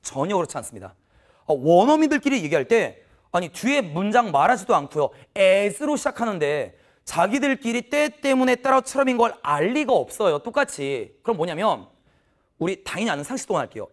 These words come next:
as의 뜻 여러 가지 했죠. As가 접속사, 주어 동사가 나오면 여러 가지 뜻이 있는데 이렇게 접근하시면 가장 빨리 직독치게 가능합니다. 원어민들끼리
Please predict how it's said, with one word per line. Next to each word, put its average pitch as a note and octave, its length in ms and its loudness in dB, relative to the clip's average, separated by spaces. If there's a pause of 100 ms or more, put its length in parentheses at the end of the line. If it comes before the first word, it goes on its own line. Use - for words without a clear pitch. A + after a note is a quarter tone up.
as의 G3+ 680 0
뜻 - 260 -6
여러 D#3+ 180 2
가지 E3 140 2
했죠. G#2+ 300 -8 (760)
As가 G#3 680 4
접속사, D#3+ 400 -4
주어 A3+ 300 2
동사가 A3+ 320 2
나오면 D#3 440 0 (320)
여러 D#3 340 6
가지 A#3 220 2
뜻이 B3+ 320 -6
있는데 C#3+ 600 -4 (540)
이렇게 C4+ 680 0
접근하시면 F3 840 -2 (280)
가장 F#3 400 -4
빨리 B3 280 0
직독치게 - 540 -10
가능합니다. C3 440 -10 (1500)
원어민들끼리 G3 1160 2